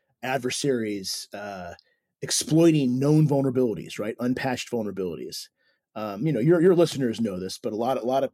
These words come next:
lot of lay people have this vision of,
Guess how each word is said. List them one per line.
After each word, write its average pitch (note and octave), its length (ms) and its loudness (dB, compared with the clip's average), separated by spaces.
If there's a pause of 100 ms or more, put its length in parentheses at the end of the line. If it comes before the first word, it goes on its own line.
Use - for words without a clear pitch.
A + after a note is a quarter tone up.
lot C3 160 -2
of G#2+ 160 -6
lay C3+ 160 0
people G#2+ 380 -8 (400)
have C3+ 180 -4
this B2 160 -6
vision A#2 520 -4
of, G2+ 500 -12